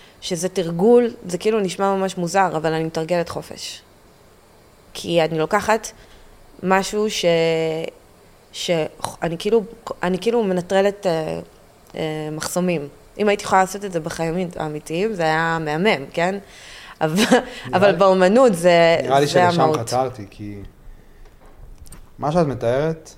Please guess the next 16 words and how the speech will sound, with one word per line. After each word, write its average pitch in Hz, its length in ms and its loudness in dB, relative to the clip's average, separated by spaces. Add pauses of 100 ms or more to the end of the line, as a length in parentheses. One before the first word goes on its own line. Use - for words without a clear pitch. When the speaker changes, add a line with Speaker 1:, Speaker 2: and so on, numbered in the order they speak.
(100)
Speaker 2:
הפחד 123 460 0
הזה 107 220 -6
מהשיפוטיות 113 680 -8
ומהב-, 101 400 -10
ומהביקורת 101 680 -8
של 98 260 -10
איך 107 160 -12
זה 107 80 -12
ייראה 104 280 -8
ואיך 104 140 -12
זה 101 60 -14
ייתפס, 143 540 -8 (540)
זה 147 320 -8
משהו 165 300 -4
שהבנתי 127 500 -6
ש-, 117 120 -10